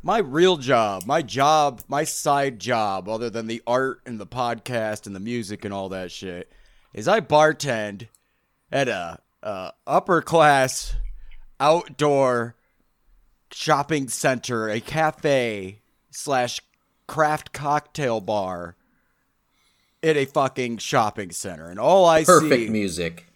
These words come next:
Speaker 1: I, I put
Speaker 2: Were you
Speaker 1: this on and was like, I can listen to this entire discography right here in this outdoor rich person mall while
Speaker 2: It's
Speaker 1: making
Speaker 2: ri-,
Speaker 1: martinis.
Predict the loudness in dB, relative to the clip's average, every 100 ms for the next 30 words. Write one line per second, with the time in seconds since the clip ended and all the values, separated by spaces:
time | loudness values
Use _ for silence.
0 | -4 4 4 4 4 4 2 4 4 6
1 | 2 2 -4 0 6 8 8 4 0 0
2 | 0 2 -2 -2 2 4 2 0 2 2
3 | 0 -4 -2 -4 -4 -8 -8 -8 -6 -6
4 | -6 -10 -8 0 2 2 0 0 -2 0
5 | 2 2 0 -6 -8 -8 -6 -8 -12 _
6 | _ -6 0 0 0 -4 -2 0 -2 -4
7 | -6 -6 -6 -6 -8 -6 -2 -2 -4 -4
8 | -2 -2 -4 -6 -12 -20 -8 -6 -6 -8
9 | -6 -6 -6 -8 -8 -8 -8 -10 -14 _
10 | _ _ _ _ _ _ _ _ _ _
11 | _ _ _ _ _ _ _ _ _ _
12 | 4 8 8 6 4 8 8 8 0 0
13 | -6 -14 -16